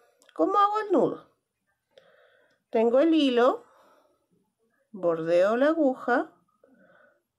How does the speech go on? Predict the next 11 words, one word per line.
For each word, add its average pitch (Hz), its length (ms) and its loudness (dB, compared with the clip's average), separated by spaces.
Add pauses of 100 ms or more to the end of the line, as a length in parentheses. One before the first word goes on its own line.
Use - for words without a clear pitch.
hago 330 380 0
un 196 140 -6
nudo 180 380 -2
normal, 190 680 -2 (1800)
tiro, 262 540 -2 (2000)
tiro 214 380 -6
y 226 140 -8
empujo 214 800 -6 (560)
hacia 202 260 -16
la 247 100 -6
aguja. - 460 -10